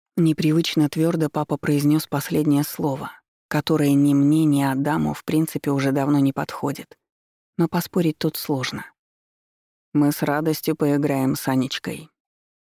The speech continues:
Только сейчас Адам все-таки вложил пакет в руку отца и отодвинулся на шаг назад. Они как будто эстафетную палочку друг другу передают.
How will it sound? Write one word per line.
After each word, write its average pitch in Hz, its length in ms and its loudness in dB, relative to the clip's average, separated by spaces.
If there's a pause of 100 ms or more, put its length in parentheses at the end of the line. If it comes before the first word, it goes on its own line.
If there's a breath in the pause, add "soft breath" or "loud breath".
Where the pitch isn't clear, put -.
(360)
Только 190 320 0
сейчас - 480 -4
Адам 160 300 0
все-таки 160 400 -2
вложил 143 420 0
пакет 143 440 -4
в 147 80 -2
руку 139 260 -2
отца - 500 -8 (200)
и 160 120 2
отодвинулся 147 720 0
на 135 120 2
шаг - 280 -6
назад. 135 500 -2 (800)
Они 180 220 4
как 160 240 -2
будто 170 300 -2
эстафетную 165 720 0
палочку 165 480 -2
друг 151 220 0
другу 156 260 0
передают. 139 720 -4